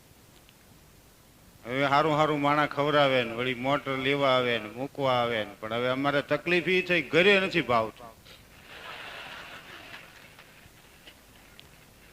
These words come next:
અહીં બહાર જેમ વ્યવસ્થા હોય એમ, એમ ઘરે પછી મંડી છે કરવા. ચટણી કેમ નથી ને, અથાણા કેમ નથી ને, રાયતા કેમ નથી ને,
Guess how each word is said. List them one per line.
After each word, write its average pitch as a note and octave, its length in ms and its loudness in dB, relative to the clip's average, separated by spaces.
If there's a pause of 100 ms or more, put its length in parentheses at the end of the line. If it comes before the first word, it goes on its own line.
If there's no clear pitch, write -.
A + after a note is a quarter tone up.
(480)
અહીં C3 260 -4
બહાર D#3 280 6
જેમ F3 360 -2
વ્યવસ્થા F3+ 440 4
હોય F#3 120 6
એમ, F#3 140 0
એમ F3+ 140 -2
ઘરે F3 280 2
પછી F3+ 280 -4
મંડી E3 340 0
છે C3+ 100 0
કરવા. B2 400 0 (640)
ચટણી E3+ 400 0
કેમ D#3+ 240 2
નથી C#3+ 280 -2
ને, C3+ 100 -2
અથાણા D#3 400 2
કેમ C#3+ 260 -2
નથી C#3+ 260 -4
ને, B2+ 80 -6
રાયતા D3 460 4
કેમ C3 280 -4
નથી A#2+ 320 -8
ને, F2+ 80 -14